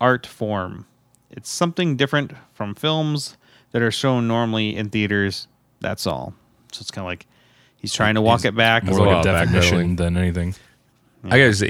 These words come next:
Speaker 3: it, he's kinda, like, doubling down on this is, like, an event kind of thing.
Speaker 1: Yeah.
Speaker 3: Which is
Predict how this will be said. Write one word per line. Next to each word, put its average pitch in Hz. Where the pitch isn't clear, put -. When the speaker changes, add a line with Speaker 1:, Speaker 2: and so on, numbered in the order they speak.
Speaker 3:
it, -
he's 98
kinda, 98
like, 87
doubling 87
down 85
on 82
this 82
is, 78
like, 76
an 73
event 73
kind 73
of 73
thing. 80
Speaker 1:
Yeah. 92
Speaker 3:
Which 104
is 104